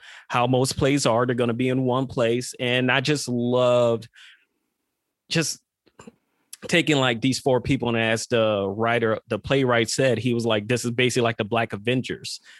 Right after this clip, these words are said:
that came together, like, this one night." And yes, it's a dramatization, and, you know, he tried his best to find as much information about what went on in the room when they were in there together, but, you know, he could only find so many things. So his whole idea was just to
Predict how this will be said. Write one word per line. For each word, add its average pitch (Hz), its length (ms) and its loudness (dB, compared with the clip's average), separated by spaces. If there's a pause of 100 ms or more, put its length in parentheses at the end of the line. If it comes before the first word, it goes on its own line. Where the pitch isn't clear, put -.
(120)
that 113 180 -2
came 135 300 0
together, 123 420 2
like, 113 180 -2
this 120 220 -2
one 120 220 0
night." 131 140 0
And 120 140 0
yes, 127 200 2
it's 123 120 -4
a 127 80 -2
dramatization, 120 1040 -2
and, 110 320 -2 (380)
you 135 80 0
know, 123 160 2
he 131 160 0
tried 135 260 2
his 123 180 -2
best 123 300 -2
to 123 60 -4
find 123 320 -2
as 110 160 -4
much 117 300 -2
information 117 640 0
about 107 260 0
what 117 280 0
went 120 220 0
on 117 220 -2
in 110 80 -2
the 110 60 -4
room 131 320 -2
when 113 120 0
they 110 140 0
were 117 300 0
in 113 180 -2
there 110 160 -2
together, 107 680 -2 (360)
but, 110 220 -2
you 131 80 0
know, 113 100 0
he 120 140 -2
could 123 80 2
only 120 180 0
find 117 440 0
so 113 260 -2
many 110 180 -2
things. 147 280 -2
So 117 140 2
his 127 220 -2
whole 117 240 0
idea 117 340 2
was 113 240 -2
just - 300 -6
to 113 140 -14